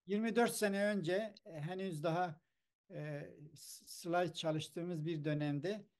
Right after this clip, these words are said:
yaptığım bir çalışma, m, şeydi. E, bu bir belgesel değil. Bu bir davranış biçimi, bir tutum fotoğrafı,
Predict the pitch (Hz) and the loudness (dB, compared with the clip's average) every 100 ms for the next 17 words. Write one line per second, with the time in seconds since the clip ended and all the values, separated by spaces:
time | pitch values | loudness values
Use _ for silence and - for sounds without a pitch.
0 | _ - 170 160 - 208 220 175 156 165 | _ -2 2 2 2 0 0 -2 -2 2
1 | 151 151 202 208 196 _ _ _ _ - | 2 0 -2 -4 -6 _ _ _ _ -20
2 | 185 180 175 107 175 165 156 202 180 123 | -16 -16 -16 -18 -18 -10 2 4 6 2
3 | 98 _ _ _ _ _ 160 156 151 151 | -6 _ _ _ _ _ -8 -4 -2 -4
4 | 160 _ _ _ - _ 160 160 156 190 | -8 _ _ _ -20 _ -16 -14 -8 -4
5 | 240 170 214 226 214 208 202 196 202 185 | -2 -2 -2 4 8 10 8 6 6 6
6 | 160 160 110 - _ _ _ _ 196 208 | 6 2 0 -6 _ _ _ _ -2 0
7 | 220 226 165 - _ _ - 143 180 190 | 0 -2 -6 -14 _ _ -6 4 6 8
8 | 196 214 196 - 151 - 135 135 202 165 | 6 4 2 -2 -6 -4 -2 -2 -4 -6
9 | _ 170 160 - - 160 202 214 160 _ | _ -2 -2 -4 -10 0 2 2 -2 _
10 | _ _ _ - 160 165 147 135 123 151 | _ _ _ -6 -2 2 4 2 -2 -4
11 | 185 | -4